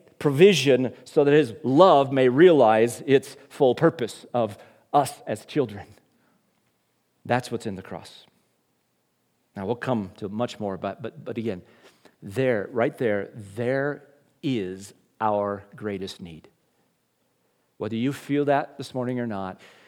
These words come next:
you, me, we desperately need a priest who will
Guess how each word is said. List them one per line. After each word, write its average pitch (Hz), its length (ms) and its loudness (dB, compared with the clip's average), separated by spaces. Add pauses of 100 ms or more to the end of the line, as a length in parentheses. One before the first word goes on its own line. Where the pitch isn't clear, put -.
(320)
you, 131 840 -6 (500)
me, 127 340 -2 (320)
we 104 140 -12 (220)
desperately 135 880 -6 (160)
need 107 580 -6 (400)
a 92 60 -14
priest - 580 -20 (1800)
who - 300 -12
will 90 640 -8